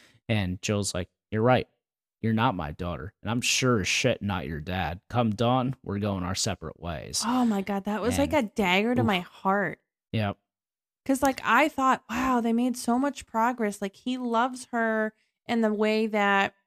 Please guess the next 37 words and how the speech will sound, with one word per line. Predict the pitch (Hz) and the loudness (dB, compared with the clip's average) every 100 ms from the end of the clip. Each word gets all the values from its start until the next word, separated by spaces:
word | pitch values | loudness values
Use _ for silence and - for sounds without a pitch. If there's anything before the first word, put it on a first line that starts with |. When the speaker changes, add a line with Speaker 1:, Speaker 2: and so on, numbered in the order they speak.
| _ | _
Speaker 2:
you | - 214 | -2 2
know, | 202 | 2
he's | 196 208 - | 0 -6 -2
really | 196 233 247 | 0 2 2
trying | 247 220 214 220 208 | -2 -2 0 0 0
to | 214 220 208 202 | -4 -4 -2 -4
save | - - 214 202 214 220 208 _ _ _ | -6 -6 0 0 0 -2 -6 _ _ _
her | 240 240 247 240 - | -4 -2 -2 -4 -4
and | 208 202 | -4 -2
save | - 214 208 214 202 | -2 0 2 0 -2
the | - 185 | -6 -2
rest | 202 254 - | -2 -4 -8
of | |
the | 254 | -8
world. | 226 226 220 220 214 _ _ _ | -2 0 2 0 -4 _ _ _
They've | 240 | -2
made | 240 247 247 | 0 0 2
so | 247 | 0
much | 269 254 - | 0 -2 0
growth." | 226 226 | 0 0
And | - 214 | -2 0
then | 208 214 | 0 -2
for | - 214 | -4 -4
him, | 208 247 254 233 | -2 0 0 0
in | 226 220 | 0 0
that | 190 - | -2 -6
split | - - 285 - | -10 -4 -4 -2
second, | - 262 254 226 185 - _ _ _ | -2 -2 -2 -2 -4 -6 _ _ _
because | - 220 - 233 254 247 247 247 _ | 0 0 0 2 2 2 0 -4 _
Sarah's | - - - 220 226 233 220 | -10 -4 2 2 4 0 2
name | 220 214 | 2 4
was | 214 - | 0 -2
brought | 196 196 | -2 0
up, | 196 190 - | 0 -2 -4
it | 196 - | -8 -4
brought | 190 190 196 | 0 0 0
back | 196 190 | -4 -4